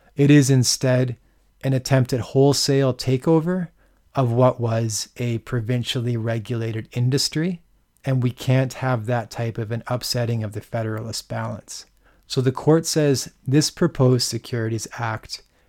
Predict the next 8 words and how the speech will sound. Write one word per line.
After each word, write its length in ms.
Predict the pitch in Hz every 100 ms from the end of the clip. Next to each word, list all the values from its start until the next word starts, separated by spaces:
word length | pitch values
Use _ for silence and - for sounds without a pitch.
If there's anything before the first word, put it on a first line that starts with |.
| _ -
is 360 | 131 127 107 -
unconstitutional. 1200 | 113 110 - 110 104 - - 120 110 - 101 - _ _ _ _
It 120 | 123
does 180 | 127 104
not 400 | 120 120 120 - -
satisfy 760 | - 113 107 - - 101 98 - _ _ _ _
the 200 | 113 117
test. 480 | 98 107 90 -